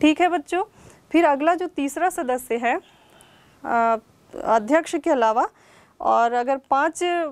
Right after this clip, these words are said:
मुख्य सदस्यों की बात करें तो इनका क्रम दूसरा आता है।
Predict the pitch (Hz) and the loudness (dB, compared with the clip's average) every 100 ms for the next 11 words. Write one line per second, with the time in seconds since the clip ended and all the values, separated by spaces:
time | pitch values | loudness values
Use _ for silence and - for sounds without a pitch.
0 | 277 - 254 294 330 311 269 269 - 285 | -10 -10 -8 -4 -4 -2 0 0 0 -4
1 | - 262 240 240 240 254 320 320 269 254 | -4 0 0 0 -2 -2 -4 -6 -6 0
2 | 294 285 277 262 247 240 285 320 294 302 | 0 2 -2 0 -4 0 2 2 2 0
3 | 330 | 0